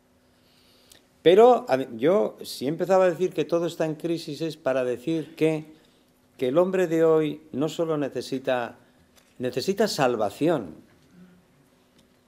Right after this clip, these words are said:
necesita esperanza, y hay algo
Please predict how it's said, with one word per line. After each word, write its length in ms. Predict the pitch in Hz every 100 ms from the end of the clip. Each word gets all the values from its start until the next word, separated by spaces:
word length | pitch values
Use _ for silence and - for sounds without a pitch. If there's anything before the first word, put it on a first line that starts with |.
| _
necesita 460 | 117 120 127 175 226
esperanza, 840 | 214 - 120 147 175 - 95 - - _ _ _ _ _ _ _ _ -
y 140 | 113
hay 200 | 170 208
algo 640 | 214 208 170 190 220 233